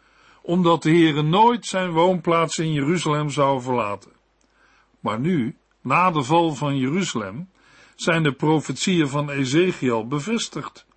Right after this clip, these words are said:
Zwaar voelen de ballingen de last van hun zonde en schuld. Zij zien geen uitkomst meer en verwachten niets anders dan te zullen wegkwijnen onder de straf van de Heere.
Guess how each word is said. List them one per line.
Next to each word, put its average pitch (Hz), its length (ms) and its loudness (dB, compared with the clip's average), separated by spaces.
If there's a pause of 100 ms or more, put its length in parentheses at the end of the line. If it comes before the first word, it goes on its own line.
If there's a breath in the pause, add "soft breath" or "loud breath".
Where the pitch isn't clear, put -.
(720 soft breath)
Zwaar 190 640 2
voelen 175 360 2
de 151 120 0
ballingen 180 500 0
de 147 100 0
last 175 400 0
van 165 180 -2
hun 156 160 0
zonde 175 400 0
en 156 160 -2
schuld. 180 560 0 (680 soft breath)
Zij 226 360 0
zien 226 280 6
geen 208 320 -2
uitkomst 202 680 0
meer 151 360 -2 (320 soft breath)
en 160 180 0
verwachten 165 760 0
niets 254 360 2
anders 202 500 -4
dan 170 240 -2
te 151 140 -6
zullen 147 300 0
wegkwijnen 143 960 -2 (320 loud breath)
onder 165 320 0
de 127 120 0
straf - 480 0
van 170 200 -8
de 151 80 -2
Heere. 131 460 -4